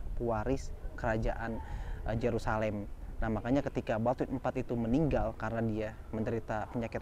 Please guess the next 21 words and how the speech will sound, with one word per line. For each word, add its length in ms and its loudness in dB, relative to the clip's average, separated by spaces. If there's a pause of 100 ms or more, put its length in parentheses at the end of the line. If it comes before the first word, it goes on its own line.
lepra 320 -2
kusta, 400 -4 (320)
ya, 160 -4 (140)
kemudian 260 2
digantikan 480 2
oleh 220 2
Guy 260 4
of 160 -2
Lusignan, 560 4 (880)
terjadilah 480 2 (160)
perang 320 0 (320)
salib 320 0 (320)
berikutnya, 540 2 (340)
dan 160 -2
itu 320 6 (480)
dimenangkan 560 4
oleh 320 -2
Sultan 320 0
Salahuddin 320 -2
Ayyubi 540 2 (340)
karena 240 2